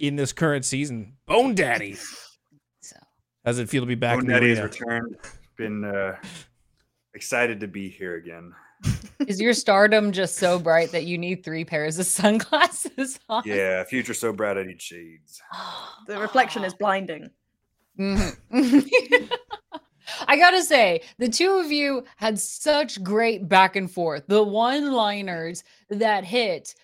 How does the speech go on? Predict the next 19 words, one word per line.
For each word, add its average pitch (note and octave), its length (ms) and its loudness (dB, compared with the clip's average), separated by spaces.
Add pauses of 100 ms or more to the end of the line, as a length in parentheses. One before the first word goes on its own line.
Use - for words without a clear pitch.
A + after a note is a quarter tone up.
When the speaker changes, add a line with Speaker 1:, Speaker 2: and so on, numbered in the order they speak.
(100)
Speaker 2:
were G#3 240 2
fantastic A#3+ 1700 -2 (240)
on G#3+ 220 2
end. F#3 500 -4
Back A#3+ 300 2
and B3 120 -6
forth, A3+ 300 -4
back A3+ 240 4
and A3 160 -8
forth. G#3+ 320 -2
I G#3+ 140 2
feel C4+ 420 -6
like A#3+ 220 -4
there A3 160 -2
was G#3+ 260 -2
more G3 580 -4 (280)
damage G#3+ 480 -4
done G#3+ 200 -2
psychologically, G#3 1200 -6